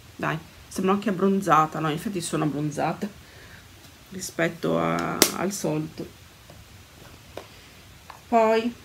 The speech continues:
mettiamo il blush, poi la, la fine gli occhi, ma tanto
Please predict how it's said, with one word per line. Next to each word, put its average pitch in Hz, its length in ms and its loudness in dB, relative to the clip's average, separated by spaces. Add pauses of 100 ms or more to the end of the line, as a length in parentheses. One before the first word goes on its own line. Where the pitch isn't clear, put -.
(1300)
mettiamo 208 360 0
il 202 120 4
blush, 170 560 2
poi 190 140 0
la, 185 240 4
la 208 120 4
fine 226 280 2
gli 196 100 6
occhi, 190 320 2
ma 185 80 2
tanto 208 360 0